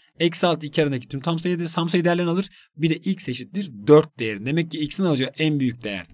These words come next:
dörttür. En küçük tam sayı değerinin toplamı x'in alabileceği en küçük tam sayı değeri.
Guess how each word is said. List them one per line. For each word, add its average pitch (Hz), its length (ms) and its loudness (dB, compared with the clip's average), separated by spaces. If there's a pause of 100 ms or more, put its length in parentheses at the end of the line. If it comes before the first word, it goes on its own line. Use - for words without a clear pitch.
(160)
dörttür. 202 400 6 (1300)
En 233 180 8
küçük 190 220 0
tam 170 200 4
sayı 151 180 4
değerinin 107 220 -2
toplamı 202 540 0 (240)
x'in 220 480 0 (120)
alabileceği 127 760 0
en 208 280 4
küçük - 280 -8
tam 175 220 2
sayı 151 240 6
değeri. 131 340 4